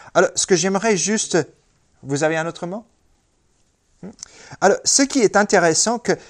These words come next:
ce mot qui est là pour l'auteur de salut veut dire celui qui est le pionnier, le dirigeant. Euh, ça peut être comme un Moïse ou comme un Aaron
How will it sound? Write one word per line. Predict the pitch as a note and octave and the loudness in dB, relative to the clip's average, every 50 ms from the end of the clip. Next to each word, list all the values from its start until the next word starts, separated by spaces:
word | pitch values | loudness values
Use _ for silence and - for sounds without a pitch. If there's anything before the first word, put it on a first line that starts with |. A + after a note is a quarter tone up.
| - _ | -18 _
ce | - - - G3+ | -4 0 2 4
mot | A3 A3 G#3 F#3+ F3 D#3+ E3 D#3+ | 4 4 6 6 6 6 4 2
qui | - - E3+ D#3 | 0 -2 0 0
est | D3+ C#3 | 2 4
là | C#3 C3+ D3+ | 6 4 4
pour | D3+ - D3 C#3 | 4 2 0 0
l'auteur | C#3 C3 D3+ F#3 G3 G3 G3+ G3 F#3 | 2 2 2 2 2 2 2 2 2
de | D#3+ D3+ D3 | 2 0 -2
salut | C3+ - - C#3+ C3+ C3 C3 D3 F#3 A#3 A3 - - - - - - - | -4 -4 -4 -4 -2 -2 -2 -4 -4 -6 -8 -12 -20 -20 -20 -20 -16 -6
veut | B2+ D#3 F3 | -2 0 0
dire | D3+ D#3 G3+ B3 B3 - - | 0 0 0 0 0 0 0
celui | - - - G3+ F3 F#3 G#3 | -2 0 2 2 2 0 -4
qui | F#3 - - E3+ | -6 -4 -2 0
est | D3+ C#3 | 2 2
le | C3 C#3 | 0 0
pionnier, | C3 - - A3+ B3 A3+ G3+ F#3 E3+ D#3 B2+ A2+ B2+ F3 | -2 -2 -4 2 4 4 4 4 2 -2 -4 -4 -4 -6
le | F3 G3+ A3 | -6 -8 -8
dirigeant. | C3+ C#3 F3 A3 G#3+ - F3+ D#3 B2+ C3+ B2+ C#3 G3 - _ _ _ _ _ _ - | -8 -4 -2 -2 -2 -2 -2 -4 -4 -4 -6 -6 -8 -10 _ _ _ _ _ _ -2
Euh, | F#3 - - | -2 -2 0
ça | - G#3 F#3+ | 0 0 0
peut | - A3 A3 | 2 2 2
être | A3 G#3 | 0 0
comme | - F#3+ D#3+ | -2 -2 -2
un | D3+ C#3 C3+ | 0 -2 -2
Moïse | C#3 C#3+ E3 F3+ F3+ F3+ F#3+ G#3+ A3+ A3 - - - | -2 0 0 0 0 -2 -2 -4 -6 -6 -8 -10 -10
ou | D#3 | -10
comme | - - E3+ D3+ C#3+ | -8 -6 -6 -4 -4
un | C3+ B2+ C3 | -4 -2 0
Aaron | D3+ F#3+ F#3+ C#3+ C3+ A#2+ B2+ F#3 A3+ | 2 2 2 0 -4 -6 -8 -8 -10